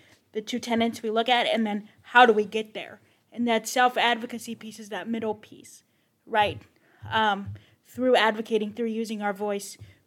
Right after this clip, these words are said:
we get to where we wanna go. And by the time you're a freshman, you might not have, you might have very little idea of how you wanna do that because you haven't come into your own yet. By the time you're a senior, grad student, professional on campus, whatever it may be,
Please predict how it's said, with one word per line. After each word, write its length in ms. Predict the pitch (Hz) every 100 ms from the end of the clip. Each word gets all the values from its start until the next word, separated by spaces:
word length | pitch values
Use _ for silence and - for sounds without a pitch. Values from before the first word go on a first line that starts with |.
| -
we 140 | 226
get 240 | 214 233 226
to 100 | 208
where 140 | 214
we 80 | 208
wanna 260 | 202 202
go. 340 | 196 196 240 277 - _ _
And 420 | - 247 226 220 - - -
by 160 | 240 233
the 60 |
time 380 | 233 247 262 233 - _ -
you're 120 | 226
a 60 | 220
freshman, 440 | 269 285 269 226
you 80 | 226
might 220 | 226 220
not 140 | 226 214
have, 340 | 220 196 - _ _ _ _ _
you 140 | 233 233
might 200 | 240 233
have 180 | 226
very 160 | 202 226
little 220 | 226 226
idea 280 | 208 208 214
of 80 | 202
how 280 | - 220 220
you 280 | 220 208 - _ _ -
wanna 200 | 214 214
do 140 | 202 226
that 180 | 202
because 280 | - 214 214
you 60 | 214
haven't 200 | 202 214
come 180 | - 220
into 260 | 214 202 208
your 120 | -
own 200 | 214 208
yet. 240 | 208 - _ _ _ -
By 100 | 208
the 60 | 214
time 260 | 226 226
you're 120 | 214
a 40 | 214
senior, 400 | 214 277 269 254
grad 320 | 233 220 220
student, 400 | - 240 220 208 _ _ _ - - -
professional 500 | 247 247 277 269 247
on 180 | 233 220
campus, 540 | 220 220 214 220 214
whatever 300 | 220 220 226
it 100 | 220
may 140 | 214 214
be, 320 | 208 247 226